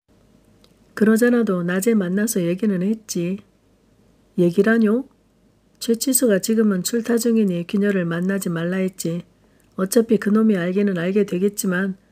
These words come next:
어째 깨름칙하구먼. 그놈의 눈이 멀뚱멀뚱해 있는 게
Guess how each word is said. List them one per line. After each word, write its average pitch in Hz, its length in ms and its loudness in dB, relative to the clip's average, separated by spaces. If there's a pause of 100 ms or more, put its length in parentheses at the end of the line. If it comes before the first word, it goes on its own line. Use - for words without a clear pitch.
(260)
어째 196 440 0
깨름칙하구먼. 220 1080 0 (920)
그놈의 233 360 4
눈이 214 240 4
멀뚱멀뚱해 208 960 0
있는 202 240 0
게 185 220 -2